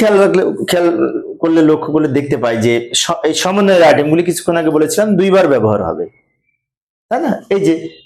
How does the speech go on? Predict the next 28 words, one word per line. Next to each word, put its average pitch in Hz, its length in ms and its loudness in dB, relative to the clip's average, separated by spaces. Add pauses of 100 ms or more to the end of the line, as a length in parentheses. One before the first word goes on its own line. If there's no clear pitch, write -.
বীমা 175 260 0
খরচ 156 200 0 (100)
একবার 143 260 0
আমরা 143 160 2 (1120)
পরিচালন 147 400 -2
ব্যয়ের 131 220 2
মধ্যে 113 240 0
লিখেছিলাম, 95 340 -2 (120)
আবার 151 220 -4
এখানে 110 280 2
লিখলাম। 85 240 -8 (680)
আবার 160 200 0 (100)
সমাপনী 160 440 0
মজুত 147 260 0
পণ্য, 139 160 2 (160)
এই 143 80 2
যে 143 120 4
অবিকৃত 147 420 0
প-, 151 260 -2 (160)
মজুত 147 260 0
পণ্য 147 160 -2 (120)
মানে 170 140 -2 (440)
সমাপনী 160 400 0
মজুত 107 220 -2
পণ্য, 95 160 -2 (380)
সমাপনী 170 420 2
মজুত 160 180 2
পণ্য 156 140 2